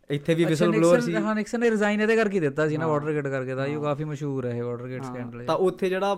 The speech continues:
Speaker 1: ਉਹ ਬੰਦਾ ਸੀਗਾ, ਉਹਨੂੰ ਫਿਰ ਰਿਵੀਲ ਕੀਤਾ ਦੋ ਹਜ਼ਾਰ ਪੰਜ ਦੇ ਵਿੱਚ,
Speaker 2: ਹਾਂ।
Speaker 1: ਅਹ, ਮਾਰਕ ਫੈਲਟ।
Speaker 2: ਅੱਛਾ।
Speaker 1: ਉਹ ਵੀ, ਉਹ whistle blower ਆ, ਉਹ, ਉਹ ਵੀ one of the, ਮਤਲਬ, ਹਿਸਟਰੀ ਦੇ ਵਿੱਚ ਮੰਨਿਆ ਜਾਂਦਾ ਕਿ ਜਿਹਨੇ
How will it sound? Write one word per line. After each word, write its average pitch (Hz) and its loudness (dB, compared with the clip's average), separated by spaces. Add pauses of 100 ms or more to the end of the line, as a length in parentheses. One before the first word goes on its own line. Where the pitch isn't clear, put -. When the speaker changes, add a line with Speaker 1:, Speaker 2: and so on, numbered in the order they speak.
(100)
Speaker 1:
ਉਹ 151 -4
ਬੰਦਾ 165 -2
ਸੀਗਾ, 170 -4
ਉਹਨੂੰ 165 -2
ਫਿਰ 170 0 (300)
ਰਿਵੀਲ 151 -2
ਕੀਤਾ 151 -4
ਦੋ 147 0
ਹਜ਼ਾਰ 156 0
ਪੰਜ 151 -2
ਦੇ 143 -2
ਵਿੱਚ, 143 -6 (280)
Speaker 2:
ਹਾਂ। 123 -4
Speaker 1:
ਅਹ, 131 0 (160)
ਮਾਰਕ 135 -2
ਫੈਲਟ। 139 -4 (760)
Speaker 2:
ਅੱਛਾ। 127 -8
Speaker 1:
ਉਹ 131 -4
ਵੀ, 143 -4
ਉਹ 135 -4
whistle 131 -4
blower 135 -2
ਆ, 135 0
ਉਹ, 131 -2
ਉਹ 135 -10
ਵੀ 143 -4
one 135 -2
of 139 -4
the, 135 -4
ਮਤਲਬ, 131 -6 (240)
ਹਿਸਟਰੀ 131 -8
ਦੇ 127 -6
ਵਿੱਚ 123 -6
ਮੰਨਿਆ 127 -4
ਜਾਂਦਾ 123 -6
ਕਿ 131 -8
ਜਿਹਨੇ 131 -8